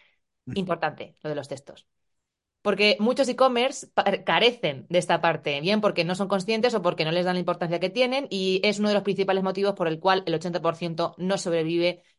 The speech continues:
Speaker 2: en dos años. Así que hoy Nacho nos va a hablar de todo esto, pero para eso primero tengo que darle la bienvenida y que nos cuente un poco también quién es él. Bienvenido, Nacho. ¿Qué tal?
Speaker 1: Hola, Blanca, ¿qué tal? Pues un auténtico placer, de verdad. Muchas
Speaker 2: <laughs> Gracias.
Speaker 1: gracias.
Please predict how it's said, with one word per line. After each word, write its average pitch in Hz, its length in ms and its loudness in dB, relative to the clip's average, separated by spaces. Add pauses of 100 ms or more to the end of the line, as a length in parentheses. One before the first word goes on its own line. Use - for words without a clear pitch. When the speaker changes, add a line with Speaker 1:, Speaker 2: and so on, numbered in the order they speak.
Speaker 2:
en 165 160 -4
dos 160 220 -2
años. 127 360 -16 (380)
Así 156 140 -10
que 175 100 4
hoy 185 120 4
Nacho 220 420 2
nos 185 140 2
va 190 260 6
a 175 220 4
hablar 196 360 2
de 170 80 0
todo 185 200 -4
esto, 254 440 0 (500)
pero 226 160 0
para 247 200 4
eso 233 140 -2
primero 214 260 -2
tengo 190 120 4
que 170 60 2
darle 165 180 2
la 156 80 2
bienvenida 160 540 0
y 143 60 -6
que 156 240 0
nos 147 120 -6
cuente 165 200 0
un 156 60 -4
poco 170 300 0
también 156 260 -2
quién 156 160 -6
es 143 120 -4
él. 185 240 -2 (400)
Bienvenido, 185 480 2
Nacho. 180 460 -6
¿Qué 190 100 -6
tal? 185 320 -2
Speaker 1:
Hola, 165 200 8
Blanca, 165 300 8
¿qué 151 80 4
tal? 143 260 2
Pues 131 280 -2
un 156 180 6
auténtico 151 460 8
placer, 131 340 -2
de 120 80 -4
verdad. 117 340 -4 (640)
Muchas 131 280 0
Speaker 2:
<laughs> 113 100 -2
Gracias. 104 200 -2
Speaker 1:
gracias. - 220 -12